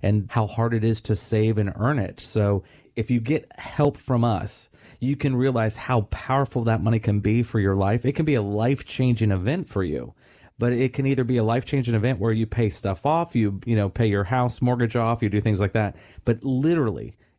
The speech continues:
in eighteen months, uh, the average person that has windfall funds like that, they are gone without any financial help. So you need to get some help on that. And then you have that money for the rest of your life, and we can make it powerful,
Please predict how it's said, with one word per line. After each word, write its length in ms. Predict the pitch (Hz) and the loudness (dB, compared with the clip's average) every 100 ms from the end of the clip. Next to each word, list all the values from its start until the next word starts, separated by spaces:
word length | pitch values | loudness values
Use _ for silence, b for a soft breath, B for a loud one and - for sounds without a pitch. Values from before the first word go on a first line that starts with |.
| - | -2
in 160 | 110 - | -2 0
eighteen 600 | 131 147 - - 143 139 | 0 0 -2 -2 0 2
months, 520 | 127 120 95 90 - - | 2 2 0 -2 -6 -6
uh, 100 | 107 | -4
the 280 | 113 117 110 - | 0 0 0 -4
average 500 | 120 120 127 127 123 | -2 0 0 0 -2
person 280 | - 117 107 | -2 -2 0
that 100 | 101 | 2
has 200 | 101 98 | 2 2
windfall 360 | 107 107 117 110 | 2 0 2 0
funds 280 | 117 107 104 | 2 0 0
like 160 | 101 | -2
that, 300 | 95 92 95 _ b b | -2 -4 -6 _ b b
they 300 | 107 107 107 | -2 0 0
are 180 | - 110 | 0 -2
gone 460 | 110 123 120 101 92 | 0 0 2 2 0
without 260 | 92 98 98 | 0 0 0
any 160 | 101 | 0
financial 420 | 98 95 90 - 90 | 0 -2 -2 -2 -4
help. 220 | 87 - - | -4 -10 -14
So 360 | - 104 98 92 B B | -2 0 0 -2 B B
you 220 | 113 120 | 0 2
need 380 | 117 127 147 139 | 2 2 2 0
to 80 | 123 | -2
get 180 | 113 113 | -2 0
some 160 | 107 | 0
help 240 | 95 104 101 | 2 0 0
on 120 | 98 | 0
that. 220 | 98 - | 0 0
And 180 | 110 110 | 0 2
then 200 | 127 160 | 2 2
you 120 | 151 | 2
have 200 | 117 123 | 2 0
that 160 | 113 110 | -2 -2
money 180 | 113 110 | 0 -2
for 120 | - | 0
the 80 | 104 | 0
rest 200 | 95 - | -2 -2
of 60 | 87 | -4
your 100 | 92 | -2
life, 380 | 104 120 107 | 0 0 0
and 120 | 98 101 | 0 -2
we 80 | |
can 160 | 104 101 | 0 0
make 160 | 95 95 | 0 -2
it 140 | - | -4
powerful, 640 | - 113 107 - - 90 | -2 0 0 0 0 -2